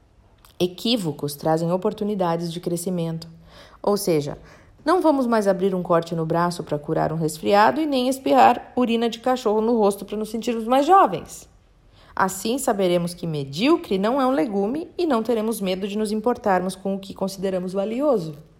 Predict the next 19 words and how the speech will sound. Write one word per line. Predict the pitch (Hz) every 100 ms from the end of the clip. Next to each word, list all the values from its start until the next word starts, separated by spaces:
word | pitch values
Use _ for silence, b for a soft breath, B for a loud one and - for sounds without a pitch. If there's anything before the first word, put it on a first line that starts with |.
| _ _ _ _ _ b b b b b b b b b b
Porque | 262 -
eis | 269 285 359 403 - -
algo | 262 269 254
estranho, | 269 - - 190 185 175 147 143 160
mas | 170 170
verdadeiro. | 180 185 202 202 160 156 - - _ _ _ _ _
Olha | - 180 196
só. | - - 151 - _ _ _ _
Nós | 190 190 214
sabemos | 220 262 247 202 254 294 277 247
a |
diferença | 208 202 185 180 170 156 143 - - 151 B B B
entre | 247 262 254 226
uma | 190
experiência | 180 - 170 160 151 -
positiva | - 170 160 - 190 202
e |
uma | 214 233
negativa. | 233 233 269 - 233 170